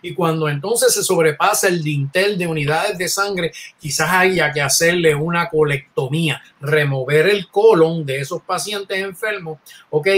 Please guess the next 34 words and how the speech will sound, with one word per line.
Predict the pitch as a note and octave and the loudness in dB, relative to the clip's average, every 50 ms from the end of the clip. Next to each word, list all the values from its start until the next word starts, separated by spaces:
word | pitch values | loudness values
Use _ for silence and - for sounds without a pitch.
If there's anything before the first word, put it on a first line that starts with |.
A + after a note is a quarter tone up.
| G3+ G3 - | 2 0 -2
Este, | F3+ E3+ D#3 - _ _ D#3+ D3+ C#3 | -2 -2 -2 -2 _ _ 2 2 2
para | - _ C#3+ C#3+ C#3 C#3 | 0 _ 0 2 2 2
evitar | C#3 C#3 C#3 C#3 C#3 F3+ G3+ A#3 A#3 | 2 0 0 0 0 2 0 0 0
que | - D#3 | 0 -4
siga | C#3+ - - C#3 C3+ D3 C#3+ C#3 | -4 -4 -4 -4 -2 -2 -2 -2
perdiendo | D3 C#3 C3 B2+ C3+ C3+ C3 C3 C3 B2 | -2 -6 -4 -4 -6 -6 -6 -6 -8 -10
sangre. | - - - - _ _ - _ _ - - - - | -12 -12 -14 -18 _ _ -20 _ _ -20 -20 -16 -10
Así | C3 - F3+ E3+ | -6 -4 -4 0
que | E3 E3 | 2 2
ya | C#3+ C#3 | 2 2
tú | C#3 F3 D#3+ | -2 -4 -4
puedes | F3+ F#3 F#3 G3 F#3 | -2 -2 0 0 0
ver | F3 G3+ G3+ G3+ G3 | 0 0 0 0 -2
que | - | -4
sangrado | D#3 - - B2+ A#2+ A#2 B2 C3 D3+ F3 G#3+ A3+ G#3+ | -4 -4 -4 -6 -8 -6 -2 0 0 2 2 2 2
rectal | G#3 A3 G#3+ G#3 - - _ - F3+ G3 G#3 G3+ | 2 0 0 -2 -4 -6 _ -2 -2 -2 -2 -2
persistente | - G3+ G3 F#3 - G3 F3+ C#3+ - A3 G#3+ G3 F3+ D#3+ E3 D3+ D3 - - _ _ | 0 0 0 0 -2 -6 -6 -4 -4 -2 -2 -2 -4 -4 -6 -6 -6 -8 -20 _ _
es | D3 E3 D3+ - | -2 -2 0 2
una | A#3+ A3+ A3 G#3+ | 2 2 2 2
indicación | G3+ F#3+ F#3 G3+ G3 G3 F3+ - - A3 G#3+ A3 G#3+ - - - _ | 0 2 2 2 2 0 -2 0 0 -2 -2 -2 -6 -12 -20 -12 _
para | - C#3+ C#3+ C#3 | -2 -2 -2 0
que | C#3 C#3+ | -2 -4
nosotros | C#3 C3 - D3+ D3+ D3 F3 F3+ E3+ | -4 -4 -4 -6 -6 -4 -6 -4 -4
los | E3 D#3 - | -4 -4 -4
cirujanos | - D#3+ D#3 D#3+ D3+ D3 D#3 D#3+ E3 E3 D#3 - | -4 -4 -4 -2 -4 -2 -4 -4 -4 -6 -4 -2
pediátricos | D#3+ D#3 D#3 D#3 D#3+ D#3+ E3 E3 D3 E3+ D#3+ - - - - - _ | 0 2 2 2 0 0 -4 -6 -6 -6 -8 -8 -12 -18 -20 -16 _
en-, | D3+ C#3+ C#3 C#3 - | -4 -4 -4 -4 -2
entremos. | - D3 C#3+ C3 B2+ - D3 C#3+ C#3 B2+ - - - | -2 0 0 0 -2 -2 0 2 2 0 -2 -4 -2
Otra | E3 G3 G#3+ C4 B3+ B3 A#3+ | 0 0 2 4 4 4 4
indicación | A#3 A3+ A3 A#3 A3+ A3+ A3 G3+ - A#3+ A#3+ A#3+ A#3+ | 2 2 2 0 2 2 0 0 2 0 0 0 0
es | A3 A3+ | -2 -2
perforación. | - G#3 F#3+ E3+ C#3+ - E3+ E3+ D#3 D3 C#3 - - D#3+ D#3 D#3 D#3+ D3+ D3 - - - _ | 0 0 0 0 -2 -4 -2 -2 -2 -2 -4 -2 0 0 0 0 0 -6 -8 -14 -20 -20 _
Ellos | - C3+ D#3+ F3+ F3+ | -8 -4 -4 -4 -2
pueden | - G3+ G3 G3+ G3+ F#3+ F#3 F#3 | 0 2 4 4 4 2 0 -4